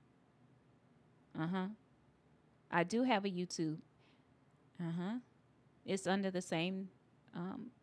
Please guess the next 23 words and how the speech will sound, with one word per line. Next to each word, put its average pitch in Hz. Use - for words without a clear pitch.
well, 196
it's -
under 190
LeBeau 175
L 160
L 139
C, 156
my 135
business. -
I 170
really 202
needed 170
to 180
create 156
a 156
separate -
one. 170
I 170
should 208
have 190
never -
did -
that. -